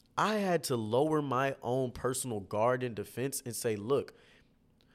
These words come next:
am I gonna continue to sit here and write off what they're saying as incorrect or not true because it doesn't necessarily apply to me,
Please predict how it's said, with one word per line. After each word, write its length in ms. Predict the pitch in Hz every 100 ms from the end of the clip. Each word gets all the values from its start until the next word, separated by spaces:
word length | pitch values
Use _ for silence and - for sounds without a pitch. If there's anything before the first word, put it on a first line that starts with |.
| _ _
am 140 | 127 135
I 100 | 208
gonna 240 | 214 170
continue 520 | - 123 - 160 165
to 80 | 135
sit 260 | - 147 139
here 260 | 156 156 -
and 220 | 120 110
write 220 | 107 131
off 180 | 131 123
what 200 | 113 117
they're 200 | - 120
saying 600 | 131 - 123 127 131 135 131 - - - -
as 260 | 117 101 110
incorrect 580 | 151 147 - 120 120 147 -
or 120 | 117
not 280 | 113 127 -
true 260 | - 131
because 260 | 131 123 127
it 80 | 123
doesn't 240 | 123 120
necessarily 440 | 120 127 127 120 113
apply 340 | 104 - 123
to 200 | 117 101
me, 500 | 87 92 104 123 190